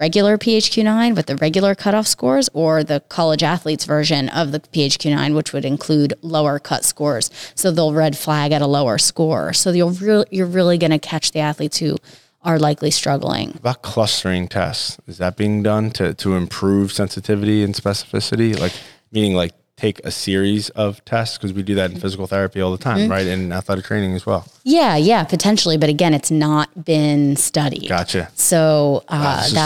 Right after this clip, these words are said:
Speaker 1: that's
Speaker 2: raw.
Speaker 1: there's, yeah, there's a lot of room for, um, growth and a lot of
Speaker 2: Yeah.
Speaker 1: room for research here.
Speaker 2: Interesting. Um,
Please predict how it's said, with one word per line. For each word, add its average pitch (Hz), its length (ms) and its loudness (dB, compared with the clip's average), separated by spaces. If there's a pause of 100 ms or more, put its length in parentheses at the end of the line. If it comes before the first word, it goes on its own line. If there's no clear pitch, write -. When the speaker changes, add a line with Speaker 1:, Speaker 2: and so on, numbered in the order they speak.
Speaker 1:
that's 104 180 2
Speaker 2:
raw. 98 400 2 (120)
Speaker 1:
there's, 190 420 2
yeah, 170 260 2
there's 156 260 2 (100)
a 190 60 2
lot 175 500 2
of 170 160 -2
room 160 400 4
for, 151 640 0 (400)
um, 151 680 -2 (220)
growth 135 560 -2 (100)
and 147 340 2
a 147 60 0
lot 143 200 0
of 156 60 -2
Speaker 2:
Yeah. 143 60 0
Speaker 1:
room 151 100 2
for 147 160 -4
research 139 500 -2
here. 92 260 -8 (640)
Speaker 2:
Interesting. 98 640 -4 (180)
Um, 117 480 0